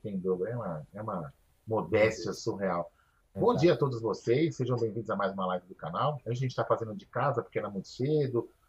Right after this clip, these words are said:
Speaker 1: ia ser muita correria ficar indo pro estúdio, eu também tô de ressaca, porque ontem foi extra-, extrapolei.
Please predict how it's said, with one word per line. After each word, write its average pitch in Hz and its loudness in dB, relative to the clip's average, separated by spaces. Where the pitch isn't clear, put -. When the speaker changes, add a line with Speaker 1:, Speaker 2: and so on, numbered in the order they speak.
Speaker 1:
ia 120 0
ser - -6
muita 120 -2
correria 107 -2
ficar - -10
indo 101 -10
pro 90 -10
estúdio, 127 -4
eu 113 4
também 113 -6
tô 110 -8
de 101 -10
ressaca, 117 -6
porque - -12
ontem 90 -8
foi 92 -4
extra-, - -8
extrapolei. 107 -6